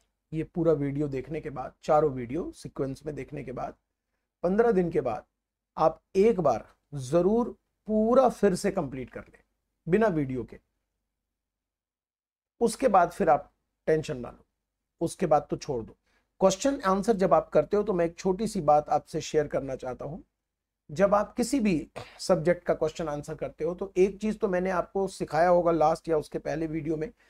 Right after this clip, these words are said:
कि आप पहले क्वेश्चन जरूर सॉल्व करो और फिर देखो आंसर क्या है, वो जरूरी है। एक चीज और समझाना चाहता हूं, जब आप करते हैं आंसर किसी क्वेश्चन का और वो आपको समझ में तो आ गया, सही भी है,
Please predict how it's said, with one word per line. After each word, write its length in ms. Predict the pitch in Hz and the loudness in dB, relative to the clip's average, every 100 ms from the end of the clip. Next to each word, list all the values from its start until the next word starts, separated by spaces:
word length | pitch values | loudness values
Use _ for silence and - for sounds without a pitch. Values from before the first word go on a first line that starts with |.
| _ _ _ _ | _ _ _ _
कि 60 | 185 | 2
आप 180 | 180 180 | 2 4
पहले 180 | 202 220 | 4 4
क्वेश्चन 400 | 220 185 - 208 | 2 0 0 0
जरूर 280 | 165 170 185 | 2 2 0
सॉल्व 320 | 180 170 175 | 0 0 0
करो 240 | 175 196 | -2 0
और 100 | 214 | 0
फिर 300 | 185 - 247 | -2 0 0
देखो 300 | 185 165 - | 2 0 0
आंसर 320 | 151 131 151 | -2 -2 -10
क्या 160 | 135 120 | -14 -16
है, 100 | - _ _ _ - | -18 _ _ _ -2
वो 120 | 175 | 2
जरूरी 400 | 160 160 143 131 | 4 2 0 -6
है। 120 | 107 - _ _ _ _ _ | -10 -16 _ _ _ _ _
एक 200 | 226 233 | 2 2
चीज 180 | 247 220 | 0 4
और 160 | 170 147 | 4 4
समझाना 420 | 147 135 143 139 | 0 -8 -6 -4
चाहता 320 | 135 135 - | -4 -4 -2
हूं, 220 | 196 277 | -4 0
जब 220 | 170 196 | 2 4
आप 220 | 214 226 - _ _ _ _ _ _ _ _ - | 4 2 -4 _ _ _ _ _ _ _ _ 2
करते 340 | 226 220 269 | 2 4 2
हैं 140 | 170 | 2
आंसर 380 | 156 156 135 - - _ _ _ _ _ _ _ _ _ - | 0 -4 -6 -12 -20 _ _ _ _ _ _ _ _ _ -4
किसी 200 | 185 208 | -2 0
क्वेश्चन 400 | 208 156 - 123 | 2 0 -2 -8
का 220 | 127 190 | -6 -2
और 180 | 226 202 | 0 0
वो 260 | 175 202 | 0 2
आपको 300 | 220 214 - | 4 2 0
समझ 340 | 220 - 185 208 | -2 0 0 2
में 180 | 220 226 | 2 4
तो 80 | |
आ 160 | 220 160 | 6 4
गया, 240 | 160 190 | 4 2
सही 300 | 196 190 175 | 4 4 4
भी 160 | 196 190 | 4 0
है, 160 | 120 | -2